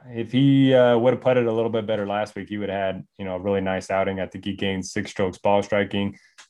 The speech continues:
Uh, I think he was top five in putting, uh, strokes gained putting last year on the P G A Tour, and he's lost putting three in a row. So I think he got some positive regression coming there, and he's just a guy that you can count on. Uh, I know we don't like him in Birdie Fest as much, but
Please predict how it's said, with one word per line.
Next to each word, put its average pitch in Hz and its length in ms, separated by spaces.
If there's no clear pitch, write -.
Uh, 90 40
I - 40
think 147 180
he 151 40
was 98 160
top 104 280
five 104 260
in 95 120
putting, 101 500
uh, 90 240
strokes 107 240
gained 104 160
putting 98 260
last 95 340
year 101 160
on 98 120
the 92 80
P 104 160
G 101 160
A 95 60
Tour, 98 360
and 92 200
he's 92 120
lost 131 340
putting 120 360
three 131 200
in 120 60
a 113 40
row. 90 220
So 90 220
I 95 120
think 151 160
he 131 80
got 123 160
some 117 140
positive 110 360
regression 101 400
coming 101 280
there, 98 280
and 95 320
he's 113 140
just 151 180
a 135 40
guy 127 180
that 120 60
you 113 80
can 107 120
count 98 240
on. 85 340
Uh, 95 40
I 95 280
know 127 140
we 131 120
don't 131 260
like 123 220
him 127 100
in 110 120
Birdie 120 220
Fest 120 320
as 101 120
much, 131 420
but 101 300